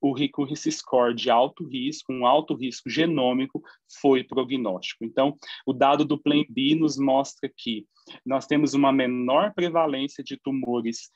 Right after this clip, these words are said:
de alto risco genômico na histologia lobular, e para essa histologia, provavelmente, o oncotype não é prognóstico.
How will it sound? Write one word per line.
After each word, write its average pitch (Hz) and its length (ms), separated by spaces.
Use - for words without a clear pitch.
de 131 120
alto 127 280
risco 123 320
genômico 120 560
na 131 100
histologia 120 560
lobular, 127 600
e 170 80
para 170 260
essa 127 280
histologia, 127 640
provavelmente, 131 1000
o 123 120
oncotype 127 560
não 135 240
é 113 120
prognóstico. 113 720